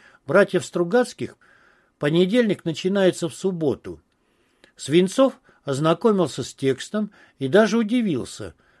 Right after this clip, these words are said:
Всё-таки учёные очень злые шутники. Пыхало настолько не соответствовал образу Привалова, что и впрямь заслужил такое прозвище.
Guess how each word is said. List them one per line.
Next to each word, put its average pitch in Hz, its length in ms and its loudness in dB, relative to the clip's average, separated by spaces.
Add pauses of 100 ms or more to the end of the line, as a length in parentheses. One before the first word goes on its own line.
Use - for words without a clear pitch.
Всё-таки 175 400 0
учёные 196 460 2
очень 165 260 -2
злые 202 240 2
шутники. 185 720 -6 (500)
Пыхало 160 540 2
настолько 165 560 0
не 143 80 -4
соответствовал 143 720 -4
образу 135 420 0
Привалова, 160 680 -2 (460)
что - 240 2
и 185 200 2
впрямь 185 380 2
заслужил 170 760 -2
такое 196 380 2
прозвище. 95 760 -4